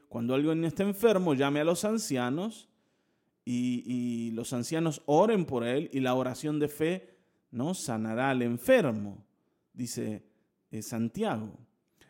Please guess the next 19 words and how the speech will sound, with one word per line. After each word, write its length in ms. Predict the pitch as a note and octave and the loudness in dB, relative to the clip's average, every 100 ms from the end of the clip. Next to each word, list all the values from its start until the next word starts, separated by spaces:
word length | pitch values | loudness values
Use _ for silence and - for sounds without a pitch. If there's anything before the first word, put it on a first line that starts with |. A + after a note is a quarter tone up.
| _ | _
Pero 180 | - C#3 | -2 0
¿qué 120 | C#3 G#3+ | 4 6
pasa? 440 | A3 E3+ B2 A#2 | 6 4 -4 -4
Que 460 | C3 A#2+ - - _ | -4 -4 -6 -20 _
es 200 | D3+ C3+ | -4 2
alguien 640 | G#3+ A#3 A#3+ B3+ C#4 C#4 C4+ | 4 6 6 6 4 2 -4
que 120 | - - | -4 2
busca 800 | C#3 A#3 - - C#4 C#4+ B3+ - | 6 6 4 2 4 4 -2 -2
que 140 | C#3 | 6
oren 280 | C#3+ E3 F#3+ | 8 8 4
por 220 | G#3+ B3+ | 6 10
él 280 | C4+ C#4+ C#4+ - - | 10 8 2 -6 -10
y 120 | - | 2
yo 140 | D3 F#3+ | 6 8
puedo 200 | G#3 G#3 | 8 10
orar 300 | G3+ F3 - | 10 6 4
por 160 | E3 | 2
esa 240 | D3+ D3+ C3 | 4 0 0
persona. 540 | C3 C3 B3+ G#3+ B2 | 0 0 2 2 0